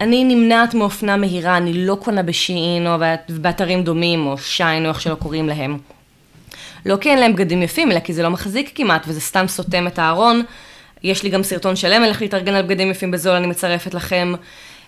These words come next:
אה, זה תופס גם לנעליים ברשתות לואו-קוסט, ותיקים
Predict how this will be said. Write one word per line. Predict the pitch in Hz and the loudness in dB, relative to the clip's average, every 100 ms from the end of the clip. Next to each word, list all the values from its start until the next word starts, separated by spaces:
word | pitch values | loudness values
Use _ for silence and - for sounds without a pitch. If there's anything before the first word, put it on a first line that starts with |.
| _ | _
אה, | 208 214 214 214 190 175 175 - - | 2 4 4 2 0 -4 -10 -12 -10
זה | 208 254 | -4 -4
תופס | 254 285 277 | -2 0 0
גם | 226 240 254 | 4 4 6
לנעליים | 247 196 208 214 226 226 208 | 4 4 4 6 4 4 2
ברשתות | 196 190 - 202 202 | 0 -2 -2 -2 0
לואו-קוסט, | 208 202 202 208 202 - - 180 | 0 0 0 0 0 -4 -6 -4
ותיקים | 196 220 226 - 247 277 285 277 | -4 -6 -10 0 2 4 4 4